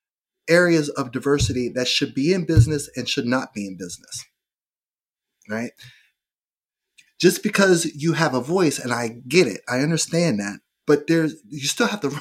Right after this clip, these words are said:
a business. Still gotta run a business. Still gotta run the business.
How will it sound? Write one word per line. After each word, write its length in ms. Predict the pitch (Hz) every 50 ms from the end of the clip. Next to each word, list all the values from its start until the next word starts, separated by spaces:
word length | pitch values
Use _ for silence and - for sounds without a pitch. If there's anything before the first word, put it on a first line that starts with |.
| - - -
a 140 | - - -
business. 600 | 208 196 - - - - - - - - - - - _ _ _ _ _ _ _ -
Still 320 | - - - - - - -
gotta 180 | 190 170 139 123
run 160 | 135 135 131
a 60 | 120 110
business. 680 | 98 131 135 135 117 101 101 87 76 - - - - -
Still 200 | - - 170 160
gotta 200 | 165 147 135 123
run 280 | 120 131 143 147 143
the 80 | 113 101
business. 800 | 101 90 - 143 143 147 120 104 104 90 - - - - -